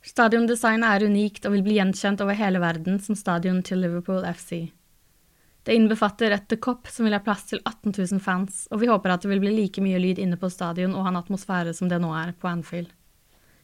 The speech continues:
I slutten av august to tusen og åtte kom de første rapportene om at Tom Hicks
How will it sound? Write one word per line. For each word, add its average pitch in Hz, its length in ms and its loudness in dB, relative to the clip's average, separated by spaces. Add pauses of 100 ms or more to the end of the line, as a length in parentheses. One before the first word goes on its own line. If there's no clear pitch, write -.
(120)
I 269 80 0
slutten 277 240 2
av 262 140 6
august 254 340 4
to 240 160 2
tusen 233 240 0
og 226 80 -2
åtte - 220 0 (100)
kom 220 160 2
de 220 100 -4
første 226 240 -4
rapportene 190 540 -2
om 185 160 0
at - 80 -8
Tom 254 160 2
Hicks 226 240 0